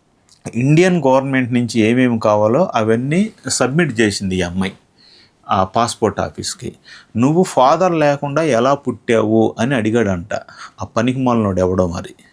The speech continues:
ఈ అమ్మాయి అంతా ఆ లెటర్లో రాసింది. మీరు, మీకు కావాలంటే ఈ యొక్క లింక్ నేను కామెంట్లో పెడతాను, ఎవరైనా చూడొచ్చు, ఎవరైనా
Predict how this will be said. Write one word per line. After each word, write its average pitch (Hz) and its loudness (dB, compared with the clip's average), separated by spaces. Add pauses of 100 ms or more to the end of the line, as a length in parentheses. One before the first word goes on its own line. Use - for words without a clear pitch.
(800)
ఈ 110 0
అమ్మాయి 127 0
అంతా 131 0
ఆ - 2
లెటర్లో 113 2
రాసింది. 107 0 (640)
మీరు, 156 4 (120)
మీకు 127 0
కావాలంటే 151 2
ఈ 123 4
యొక్క 123 2 (720)
లింక్ 139 0
నేను 143 2
కామెంట్లో 131 -2
పెడతాను, 107 0 (560)
ఎవరైనా 143 2
చూడొచ్చు, 120 -2 (1300)
ఎవరైనా 123 2